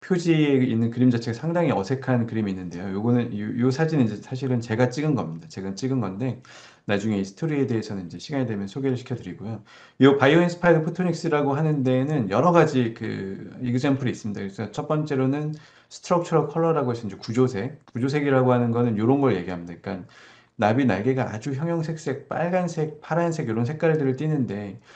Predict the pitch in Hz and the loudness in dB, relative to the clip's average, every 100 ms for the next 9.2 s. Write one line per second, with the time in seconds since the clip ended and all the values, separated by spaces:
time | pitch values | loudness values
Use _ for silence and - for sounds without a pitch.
0 | - _ 120 117 160 170 160 139 123 98 | -20 _ -2 0 2 4 4 2 0 0
1 | 113 127 123 92 104 113 117 95 98 101 | 2 2 2 0 -4 -4 -4 -6 -6 -8
2 | 90 90 87 - - 101 127 117 113 82 | -8 -10 -12 -14 -8 2 4 4 -4 -6
3 | 92 95 87 - 165 196 - - _ 117 | -6 -6 -8 -8 -8 -8 -14 -20 _ -2
4 | 117 120 123 120 117 98 - 151 151 139 | 0 2 2 2 -2 -8 -8 -6 -4 -2
5 | 117 110 110 90 95 92 - 95 95 127 | -4 -4 -6 -8 -10 -12 -6 -6 -4 -4
6 | 139 135 131 107 98 95 101 127 135 147 | -6 -2 -2 -2 -4 -8 -8 -8 -8 -12
7 | 98 95 90 90 120 135 135 120 117 117 | -14 -14 -14 -14 -6 0 0 0 -6 -6
8 | 117 117 117 98 101 110 110 101 98 98 | -4 -4 -4 -4 -4 -6 -6 -8 -8 -6
9 | 98 95 | -8 -10